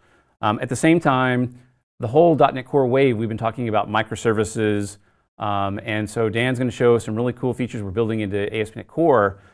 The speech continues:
uh, to support microservices and running those in Azure. And then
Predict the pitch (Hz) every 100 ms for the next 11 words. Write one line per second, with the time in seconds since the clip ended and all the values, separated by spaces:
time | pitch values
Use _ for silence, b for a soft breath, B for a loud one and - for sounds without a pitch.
0 | b - 107 107 113 - 113 113 117 120
1 | 110 107 113 107 101 104 104 107 104 98
2 | 98 110 110 87 80 _ _ _ _ -
3 | 117 131 131 127 123